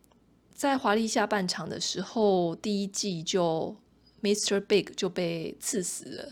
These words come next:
就是他心脏病发走了。所以第一季在处理的是，呃，有点像是中年丧偶嘛，然后，呃，Carrie 怎么样走过那个心痛啊，然后那些事情。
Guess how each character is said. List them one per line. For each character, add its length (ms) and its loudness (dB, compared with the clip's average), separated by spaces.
就 160 -8
是 220 -2
他 260 -4
心 220 -4
脏 220 0
病 200 -6
发 280 -8
走 340 -6
了。 120 -12
所 180 -2
以 160 4
第 220 -2
一 40 -2
季 400 -4
在 400 -2
处 280 -4
理 120 -2
的 180 -6
是， 480 -4
呃， 320 -6
有 80 -2
点 120 -2
像 220 0
是 260 0
中 320 0
年 240 -2
丧 300 0
偶 300 -6
嘛， 260 -12
然 120 -12
后， 260 -2
呃， 200 -8
Carrie 360 2
怎 100 -6
么 140 -4
样 220 -2
走 260 -4
过 320 -2
那 120 -4
个 160 -6
心 300 0
痛 320 -4
啊， 280 -8
然 120 -6
后 80 -6
那 120 -4
些 420 -4
事 240 -2
情。 300 -2